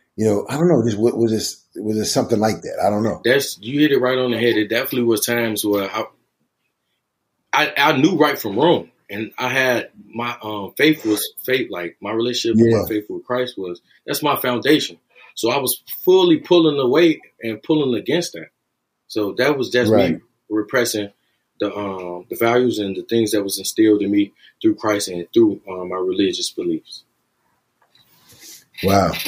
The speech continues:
Speaker 1: Wow. I think, I mean, you're not the only person. I'm not saying this and, and talking with you as if nobody's ever felt this way or lived in this context, but I just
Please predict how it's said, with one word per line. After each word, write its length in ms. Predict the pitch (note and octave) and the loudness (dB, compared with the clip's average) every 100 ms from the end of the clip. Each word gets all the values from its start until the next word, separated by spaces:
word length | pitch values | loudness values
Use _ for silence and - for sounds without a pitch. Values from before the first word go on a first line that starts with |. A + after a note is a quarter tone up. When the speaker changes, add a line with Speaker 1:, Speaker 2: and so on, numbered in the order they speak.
| - - - - | -8 -8 -8 -6
Speaker 1:
Wow. 220 | F#2 G2+ G#2 | -4 -2 -2
I 60 | |
think, 300 | A2+ G3+ F3+ - | 2 2 2 2
I 40 | |
mean, 180 | C3+ C3 | 4 6
you're 100 | G#3 | 6
not 180 | A3 - | 4 2
the 80 | - | 2
only 340 | A#2+ A2+ G2 - | 4 2 0 -6
person. 340 | - A#2+ - - | 0 0 2 0
I'm 140 | G#2+ | 2
not 240 | G#2 E2+ - | 2 0 -2
saying 240 | G#2 G2 | 0 2
this 260 | F#2+ F2+ F2+ | 0 0 -4
and, 240 | E2 E2 | -8 -8
and 160 | E2+ E2+ | -8 -4
talking 220 | F#2+ F2+ | -2 -4
with 140 | F2+ | -6
you 100 | G2 | -6
as 160 | F2 E2 | -4 -4
if 180 | F2 - - - - - - | -6 -8 -16 -16 -14 -12 -6
nobody's 340 | F2+ F#2+ F#2+ F#2 | -2 2 2 2
ever 160 | F2 | 0
felt 260 | E2+ G#2 E2+ | 0 -2 -2
this 160 | F#2 G2+ | -4 -4
way 140 | F#2 | -4
or 40 | |
lived 240 | F#2 G#2+ G2 | 2 2 2
in 80 | F#2+ | -2
this 120 | E2+ | -2
context, 340 | G2 F2 F#2+ | -4 -2 0
but 80 | G2 | 0
I 40 | |
just 460 | A2 - - - | 0 -2 -8 -20